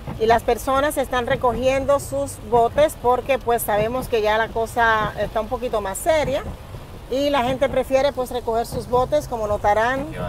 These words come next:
eh, si notan, estoy en el área de la playa. Este es el área de Ceiba, Puerto Rico,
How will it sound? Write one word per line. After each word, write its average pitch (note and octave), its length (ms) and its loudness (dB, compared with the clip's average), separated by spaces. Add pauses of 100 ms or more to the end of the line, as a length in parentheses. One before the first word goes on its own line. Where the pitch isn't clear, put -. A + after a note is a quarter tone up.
(140)
eh, A3+ 160 -2
si A#3+ 200 -6
notan, C4 540 -2
estoy A3+ 540 -2
en A3 140 -8
el G3+ 120 -6
área A3 240 2
de C4+ 60 -6
la C4 140 -2
playa. G#3 460 -2 (400)
Este B3+ 280 -2
es C#4+ 60 0
el B3+ 80 0
área B3 260 2
de A3 100 -2
Ceiba, A3+ 760 -4 (180)
Puerto G#3+ 300 -4
Rico, A3+ 500 -2